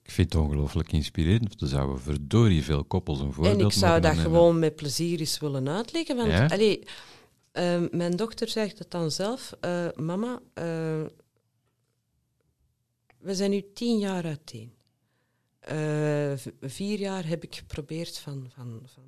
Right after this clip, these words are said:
Speaker 2: dat samen, eh, met, eh, de papa op te lossen, maar dat was zo moeilijk. Om, dat lag aan alle partijen. Hè. Dat, dat,
Speaker 1: Ja, ja.
Speaker 2: niemand heeft de schuld. Het is,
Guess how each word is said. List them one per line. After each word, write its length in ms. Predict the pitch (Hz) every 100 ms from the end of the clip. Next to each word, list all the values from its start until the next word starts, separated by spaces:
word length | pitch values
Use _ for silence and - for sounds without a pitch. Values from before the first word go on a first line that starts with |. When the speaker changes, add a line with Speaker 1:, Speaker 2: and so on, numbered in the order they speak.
| 127 120
Speaker 2:
dat 140 | -
samen, 560 | - 156 160 175 175 - _
eh, 120 | - 156 156 156 156 151 -
met, 400 | 156 151 143 -
eh, 60 | 143 147 143
de 100 | 143 -
papa 340 | 151 160 156
op 200 | 156 -
te 100 | -
lossen, 280 | 156 147 151
maar 120 | 147
dat 100 | 143
was 440 | 143 139 - - _ _ _ _
zo 240 | - 165
moeilijk. 380 | 170 180 208 214
Om, 220 | 170 160 - _
dat 180 | - 180
lag 240 | 175 185 -
aan 240 | 175 151
alle 260 | 165 185 143
partijen. 580 | 135 - - 110 113
Hè. 200 | 131 233
Dat, 380 | 240 156 156 -
dat, 100 | - 143 143 - -
Speaker 1:
Ja, 120 | 104
ja. 180 | 156 175
Speaker 2:
niemand 460 | 165 180 185 185 180
heeft 240 | 180 180
de 60 | -
schuld. 420 | - - 190 214
Het 180 | - -
is, 180 | 160